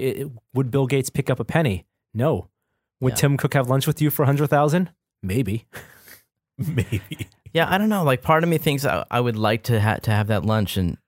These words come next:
Speaker 2: and actually have a nice talk with him, challenging about, you know, is he, is he,
Speaker 1: Now
Speaker 2: is he good for Apple or not? But I'm not sure he would be, like, very objective about that, and he wouldn't take my opinions as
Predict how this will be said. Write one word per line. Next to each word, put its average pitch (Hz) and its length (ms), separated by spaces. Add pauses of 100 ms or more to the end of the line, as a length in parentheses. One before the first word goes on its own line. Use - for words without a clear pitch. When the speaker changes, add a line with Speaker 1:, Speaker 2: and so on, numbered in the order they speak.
(200)
Speaker 2:
and 95 180
actually 92 400
have 92 140
a 90 80
nice 92 320
talk 98 320
with 101 100
him, 101 300
challenging 98 520
about, 90 400 (840)
you 92 80
know, 85 260 (100)
is 98 200
he, 92 300 (600)
is 107 120
he, 127 60
Speaker 1:
Now 131 180
Speaker 2:
is 120 120
he 131 100
good 113 200
for - 120
Apple 98 380
or 104 40
not? 107 320
But 120 100
I'm 120 80
not 147 180
sure 151 160
he 147 120
would 135 200
be, 131 220
like, 120 300
very 120 200
objective 104 440
about 104 320
that, 101 360
and 101 160 (260)
he 143 120
wouldn't 143 280
take 131 260
my 110 100
opinions 104 760
as 95 320